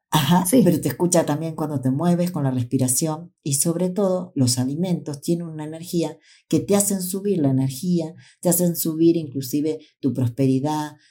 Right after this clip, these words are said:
Speaker 1: te hace trabajar en todos los sentidos, porque la única forma que tenemos de decirle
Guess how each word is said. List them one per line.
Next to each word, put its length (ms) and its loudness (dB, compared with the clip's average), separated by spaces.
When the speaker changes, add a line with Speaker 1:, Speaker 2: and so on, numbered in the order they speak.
Speaker 1:
te 100 2
hace 600 0
trabajar 520 2
en 140 -8
todos 120 -4
los 140 -4
sentidos, 500 -4
porque 300 -4
la 80 4
única 300 -2
forma 280 -8
que 120 -6
tenemos 460 -2
de 120 0
decirle 580 0